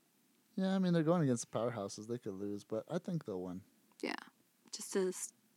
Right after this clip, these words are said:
Speaker 2: start us off right. I bet you they open the show.
Speaker 1: Yeah. Yeah,
Speaker 2: Um,
Speaker 1: they're the buy-in.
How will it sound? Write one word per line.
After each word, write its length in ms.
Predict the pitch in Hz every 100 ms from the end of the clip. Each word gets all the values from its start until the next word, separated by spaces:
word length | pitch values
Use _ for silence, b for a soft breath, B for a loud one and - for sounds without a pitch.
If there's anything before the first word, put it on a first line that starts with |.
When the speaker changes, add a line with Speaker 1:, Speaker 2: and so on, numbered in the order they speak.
| _ _ _ _ _ _ -
Speaker 2:
start 200 | 202 190
us 180 | 185 -
off 220 | 165 -
right. 180 | - -
I 80 | -
bet 240 | 208 208 -
you 60 |
they 100 | -
open 220 | - - 139
the 80 |
show. 300 | 127 - 104 - -
Speaker 1:
Yeah. 220 | 113 76 - _ B B B B
Yeah, 280 | 202 214 214
Speaker 2:
Um, 100 | 214 214
Speaker 1:
they're 100 | -
the 60 |
buy-in. 380 | 131 135 110 104